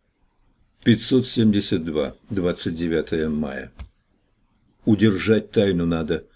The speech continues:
лишь условный адрес дадите, не упоминайте в письмах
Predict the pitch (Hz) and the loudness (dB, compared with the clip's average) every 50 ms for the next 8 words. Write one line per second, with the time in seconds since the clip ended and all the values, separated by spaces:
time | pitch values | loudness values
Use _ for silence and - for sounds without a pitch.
0 | _ _ _ - 107 104 104 104 104 - - - 110 101 - - - 107 101 98 | _ _ _ -2 2 2 4 2 2 0 -4 -4 -4 -2 0 0 0 0 0 0
1 | 90 90 92 92 92 - - 98 92 82 87 87 82 - - - - 110 98 92 | 0 0 -2 -2 -2 -2 -2 -2 -2 -2 -2 -2 -2 -2 -2 -4 -2 -2 0 0
2 | 87 82 87 85 - - 95 90 - _ _ _ _ - - 101 104 101 101 110 | 0 0 -2 -2 -2 -4 -6 -6 -8 _ _ _ _ -2 2 4 6 6 4 4
3 | - 113 104 - 120 107 107 104 101 101 101 95 - 127 113 - - 107 95 - | 2 0 0 2 4 4 4 4 4 2 0 0 -2 -4 -6 -4 -2 -2 -2 0
4 | - 107 101 - - - | 0 -2 -2 -2 -6 -14